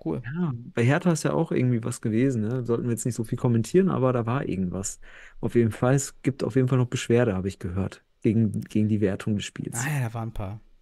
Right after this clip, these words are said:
Speaker 1: Schiedsrichter-Sachen.
Speaker 2: Genau. Sind wir
Speaker 1: Aber gut.
Speaker 2: gespannt, sind wir
Speaker 1: Mhm.
Speaker 2: gespannt. Auf jeden Fall, ähm, ich würde mich auch freuen, wenn Jena da mal in die Relegation kommt und dann gucken, was da passiert.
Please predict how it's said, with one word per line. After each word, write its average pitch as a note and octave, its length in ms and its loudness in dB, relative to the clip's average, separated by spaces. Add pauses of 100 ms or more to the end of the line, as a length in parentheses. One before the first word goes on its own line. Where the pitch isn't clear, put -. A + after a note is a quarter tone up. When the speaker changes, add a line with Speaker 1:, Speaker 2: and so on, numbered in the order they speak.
Speaker 1:
Schiedsrichter-Sachen. G#2+ 680 -6
Speaker 2:
Genau. F#2 260 -2 (540)
Sind G3+ 140 4
wir G#3 60 8
Speaker 1:
Aber D#3+ 40 6
gut. C3 80 6
Speaker 2:
gespannt, F#2 500 0
sind D#3+ 200 2
wir D3 80 4
Speaker 1:
Mhm. - 20 4
Speaker 2:
gespannt. A2+ 480 -2
Auf C#3 100 -2
jeden C#3+ 140 2
Fall, A#2+ 280 4
ähm, A#2+ 440 0
ich D3+ 160 2
würde B3+ 140 2
mich G3 100 4
auch - 100 0
freuen, A3+ 220 -2
wenn D#3+ 100 4
Jena D#3 300 4
da C#3 140 2
mal C3+ 160 -2
in C3 100 -2
die B2+ 80 0
Relegation B2+ 560 0
kommt C3+ 360 -6
und B2+ 120 -8
dann A2+ 140 -2
gucken, - 280 -2
was A#2+ 120 -4
da A#2+ 100 -2
passiert. C#3 460 2